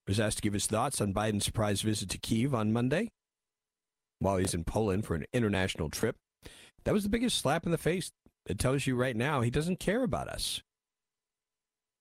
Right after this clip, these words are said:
So he can send every agency he wants to, but I found this morning, one of the briefings,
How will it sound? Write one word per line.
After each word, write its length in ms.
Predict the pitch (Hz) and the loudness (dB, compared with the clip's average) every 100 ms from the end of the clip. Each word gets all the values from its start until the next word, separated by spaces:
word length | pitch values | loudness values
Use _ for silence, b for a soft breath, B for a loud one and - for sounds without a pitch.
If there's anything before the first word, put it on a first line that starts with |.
| _ _ _ _ _ - | _ _ _ _ _ -2
So 120 | 113 | 0
he 60 | 143 | 2
can 100 | 120 | 2
send 320 | - 127 127 - | 2 2 0 2
every 400 | 151 143 151 127 | 0 2 -2 0
agency 480 | 135 135 127 131 | 0 0 0 2
he 80 | 120 | 2
wants 340 | 113 101 92 - | 2 2 0 0
to, 160 | 87 | -2
but 100 | 82 | 0
I 120 | 87 | 0
found 480 | 107 - 107 107 101 - _ _ _ _ _ _ _ _ _ _ _ _ _ - | 0 0 2 2 0 -6 _ _ _ _ _ _ _ _ _ _ _ _ _ -2
this 240 | 113 - | 0 2
morning, 300 | 165 123 - - _ _ _ _ - | 0 0 -4 -20 _ _ _ _ -4
one 100 | 85 | 0
of 80 | 135 | 0
the 60 | |
briefings, 800 | 120 120 123 - 101 104 - - | 0 0 0 0 0 0 -2 -10